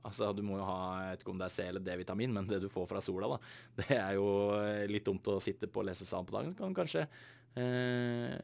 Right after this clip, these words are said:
gjøre noe gøy på dagen, dra ut i parken, gå tur, og så kan du sitte og lese litt på kvelden når det er mørkt da, og du på en måte ikke får noe ut av dagen. Men, men litt hjernedød action på kino, det pleier å hjelpe på,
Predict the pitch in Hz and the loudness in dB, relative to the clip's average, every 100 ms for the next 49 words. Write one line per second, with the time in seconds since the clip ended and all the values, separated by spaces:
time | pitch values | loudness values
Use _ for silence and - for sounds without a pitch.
0 | - 160 147 143 135 135 123 127 127 127 | 0 2 4 6 6 6 4 4 4 2
1 | 120 117 113 - 117 117 117 113 110 113 | 2 0 0 2 2 2 0 2 2 2
2 | 139 190 156 - 127 127 123 117 104 95 | 0 0 0 -2 -2 0 0 2 0 0
3 | - 87 90 92 85 85 85 87 - - | -2 -6 -4 -4 -4 -4 -4 -4 -6 -6
4 | 82 85 87 82 - - 82 - - - | -4 -4 -4 -6 -8 -10 -10 -10 -10 -8
5 | - 80 - - - - - 95 - - | -8 -8 -8 -8 -8 -8 -8 -12 -14 -18
6 | - - - - 92 101 107 107 92 98 | -20 -20 -20 -6 0 2 4 4 4 2
7 | - - 98 98 95 113 92 92 95 92 | 0 -4 -2 0 2 2 0 -2 -2 -2
8 | 85 80 - - - | -4 -6 -10 -12 -8